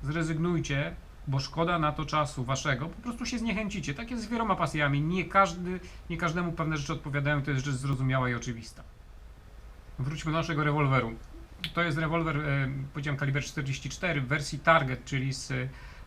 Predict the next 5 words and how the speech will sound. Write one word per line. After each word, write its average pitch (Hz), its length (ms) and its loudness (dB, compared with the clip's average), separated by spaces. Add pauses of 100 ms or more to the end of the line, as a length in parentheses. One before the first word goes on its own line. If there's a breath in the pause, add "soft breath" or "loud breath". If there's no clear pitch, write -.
(160)
takimi 139 320 0
lepszymi, 139 640 0
e, 139 60 -2
przyrządami 135 680 2
celowniczymi. 135 800 0